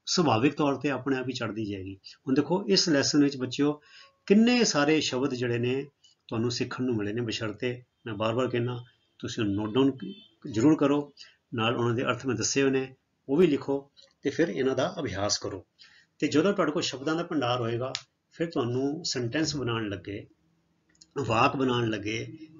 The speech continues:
ਪੈਰਾਗ੍ਰਾਫ ਲਿਖਣ ਲੱਗੇ ਕੋਈ ਵੀ ਤੰਗੀ ਪਰੇਸ਼ਾਨੀ ਨਹੀਂ ਆਏਗੀ। ਸੋ ਇਹ ਸੀ ਪਿਆਰੇ ਵਿਦਿਆਰਥੀਓ ਤੁਹਾਡਾ prose number five ਔਰ ਨੈਸ਼ਨਲ ਸਿੰਬਲਸ, ਜਿਸ ਦੀ ਰੀਡਿੰਗ ਅਤੇ ਟ੍ਰਾਂਸਲੇਸ਼ਨ ਅਸੀਂ ਇਸ ਵੀਡੀਓ ਵਿੱਚ ਕੀਤੀ ਹੈ।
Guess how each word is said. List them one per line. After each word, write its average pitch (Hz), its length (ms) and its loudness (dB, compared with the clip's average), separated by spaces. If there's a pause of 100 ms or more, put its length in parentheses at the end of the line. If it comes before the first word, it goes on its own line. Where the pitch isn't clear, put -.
(120)
ਪੈਰਾਗ੍ਰਾਫ 160 460 2
ਲਿਖਣ 120 280 -2
ਲੱਗੇ 113 260 -2
ਕੋਈ 131 340 -2
ਵੀ 135 140 -2
ਤੰਗੀ 117 400 -6
ਪਰੇਸ਼ਾਨੀ 120 680 -2 (280)
ਨਹੀਂ 139 200 2
ਆਏਗੀ। 92 260 -12 (420)
ਸੋ - 240 -2
ਇਹ 202 160 4
ਸੀ 202 180 0
ਪਿਆਰੇ 131 260 0
ਵਿਦਿਆਰਥੀਓ 117 800 -4 (260)
ਤੁਹਾਡਾ 104 220 -6
prose 117 400 -6
number 104 140 -6
five 120 580 -2
ਔਰ 107 180 -6
ਨੈਸ਼ਨਲ 117 460 -4 (400)
ਸਿੰਬਲਸ, 135 560 0 (380)
ਜਿਸ 117 220 2
ਦੀ 127 160 2
ਰੀਡਿੰਗ 135 400 4 (300)
ਅਤੇ 120 140 -2
ਟ੍ਰਾਂਸਲੇਸ਼ਨ 110 720 -4
ਅਸੀਂ 107 200 -4
ਇਸ - 140 -8
ਵੀਡੀਓ 104 240 -6
ਵਿੱਚ 101 180 -8
ਕੀਤੀ 139 380 2
ਹੈ। 160 260 4